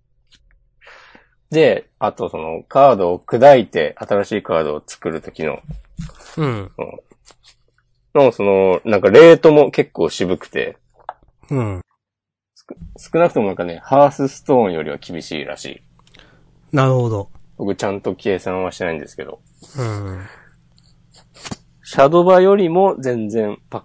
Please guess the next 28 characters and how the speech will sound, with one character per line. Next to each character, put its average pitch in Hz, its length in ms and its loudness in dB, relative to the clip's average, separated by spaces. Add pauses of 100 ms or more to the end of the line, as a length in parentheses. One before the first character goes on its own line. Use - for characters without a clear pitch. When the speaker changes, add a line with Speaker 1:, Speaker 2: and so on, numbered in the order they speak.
Speaker 1:
ク - 100 -20
と - 80 -16
か - 120 -16
く - 100 -18
れ 78 120 -10
な 80 120 -14
い 78 200 -20
そ - 180 -12
う - 40 -12
で - 100 -20
す。 - 340 -18
Speaker 2:
う 113 60 -10
ん。 92 420 -12
Speaker 1:
<laughs> - 2000 -16
ま 151 120 -4
あ。 - 80 2
Speaker 2:
押 - 40 -4
し - 40 -20
込 214 60 -2
ま 214 120 0
課 175 200 -4
金 202 380 0
す - 240 -8
る 180 140 4
ん 127 100 2
で 85 120 -10
す - 120 -14
か？ - 200 -18